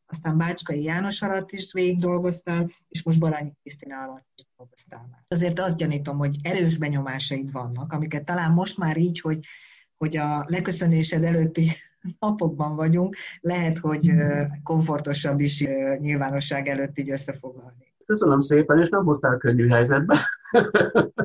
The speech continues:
Speaker 2: De hát,
Speaker 1: De mégis.
Speaker 2: nem.
Speaker 1: Nekem az is jó, hogyha ilyen hívó szavakat mondasz.
Speaker 2: Nem fogok, és nem is akarok kitérni a kérdésed elől. Pont tegnap gondolkoztam azon, hogy, hogy ki mindenkit, ö, ö, szolgált az ember, úgymond.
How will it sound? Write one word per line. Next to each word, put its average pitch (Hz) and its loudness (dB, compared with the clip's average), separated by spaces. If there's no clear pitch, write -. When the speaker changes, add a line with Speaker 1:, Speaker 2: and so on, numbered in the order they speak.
Speaker 2:
De 131 4
hát, 139 4
Speaker 1:
De 180 4
mégis. - 0
Speaker 2:
nem. - 6
Speaker 1:
Nekem 143 4
az 277 -2
is 208 -4
jó, 202 2
hogyha 185 0
ilyen 180 0
hívó 185 0
szavakat 143 -4
mondasz. 143 -2
Speaker 2:
Nem 214 2
fogok, 135 0
és 135 0
nem 160 2
is 143 2
akarok 120 0
kitérni 113 0
a 107 2
kérdésed 117 -4
elől. 135 2
Pont 233 -2
tegnap 151 6
gondolkoztam 131 -2
azon, 120 -4
hogy, 113 -2
hogy 110 -2
ki 214 -4
mindenkit, 120 -2
ö, 113 0
ö, 110 -4
szolgált 113 -4
az 113 -6
ember, 127 -2
úgymond. 127 -2